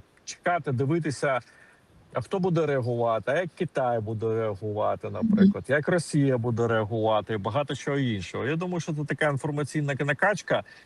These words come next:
Speaker 1: Ймовірність існує, але вона буде зростати, я думаю, що ближче до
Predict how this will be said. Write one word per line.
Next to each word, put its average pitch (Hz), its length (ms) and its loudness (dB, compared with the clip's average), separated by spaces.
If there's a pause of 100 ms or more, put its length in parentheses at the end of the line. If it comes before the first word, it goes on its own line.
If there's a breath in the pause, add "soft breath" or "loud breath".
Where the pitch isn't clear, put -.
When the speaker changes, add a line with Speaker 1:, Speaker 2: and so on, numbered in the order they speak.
(260 loud breath)
Speaker 1:
Ймовірність 175 840 2
існує, 175 840 2
але 139 480 2
вона 160 520 -2
буде 151 340 -2
зростати, 143 960 -2 (520 soft breath)
я 123 220 -2
думаю, 147 360 -2
що 123 180 -6
ближче 127 580 -4
до 123 840 0